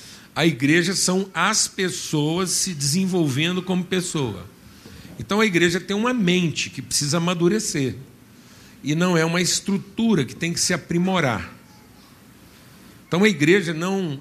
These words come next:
evolui no aprimoramento das suas estruturas, mas no amadurecimento da pessoa,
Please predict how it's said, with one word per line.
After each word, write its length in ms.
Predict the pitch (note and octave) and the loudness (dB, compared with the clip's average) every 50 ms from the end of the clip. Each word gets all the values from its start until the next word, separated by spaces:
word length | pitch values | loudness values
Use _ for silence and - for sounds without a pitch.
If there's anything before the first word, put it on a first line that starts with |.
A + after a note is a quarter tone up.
| C#3 - | -10 -4
evolui 880 | D#3+ E3+ E3+ C#3 C3+ D3+ C#3+ C3+ C3+ D3+ F#3+ G#3 F#3+ D3 B2 G#2 - - - - - - - | -2 -2 -2 0 0 0 0 2 2 2 4 4 4 4 4 2 -2 -10 -16 -20 -20 -14 -6
no 180 | A#2+ C#3+ D#3+ F#3 | -4 0 2 2
aprimoramento 1200 | G3+ G3+ - - - F#3 F3+ F3 E3+ F3+ F#3 F#3 F#3 E3 C#3+ C#3 C#3+ D#3 E3 F3+ F#3+ F#3 - F3 | 2 2 0 0 0 0 2 2 0 0 2 2 2 2 0 0 -2 0 0 0 -2 -2 -4 -4
das 200 | E3+ F3+ E3+ C#3+ | -2 -2 -2 -2
suas 240 | - - E3 D#3 D#3 | -4 -4 -4 -4 -2
estruturas, 840 | D3+ C#3+ - D#3 D3 B2+ - C#3 B2 G#2+ F2 E2+ - - - - - - - - - - - - - - - - - | -4 -6 -6 -8 -10 -6 -4 -4 -4 -4 -4 -8 -12 -14 -14 -16 -18 -20 -20 -20 -20 -20 -20 -20 -20 -20 -18 -8 0
mas 220 | B2 C#3 D3 B2+ | 2 2 2 4
no 180 | C#3+ D3+ D3 D#3+ | 2 0 2 2
amadurecimento 1500 | F3+ G3+ G3+ G3+ F#3+ F#3+ G3 G3 F#3+ D#3 C#3+ F3+ F#3 F3 F3+ F#3 F3 - - - - D3+ C#3+ C#3 D3 D#3+ E3+ E3 - E3+ | 2 2 2 2 2 2 2 2 0 0 -4 -4 0 0 0 0 0 -2 -4 -4 -4 -4 -2 -2 0 -2 -2 -2 -4 -6
da 120 | D3 D#3+ D#3 | -6 -6 -6
pessoa, 800 | - - D#3+ D3+ - - - D#3+ D3+ C#3+ B2+ A#2 G2+ F#2 F2+ | -2 -2 -2 -2 -2 -4 -2 0 2 2 2 0 -2 -4 -6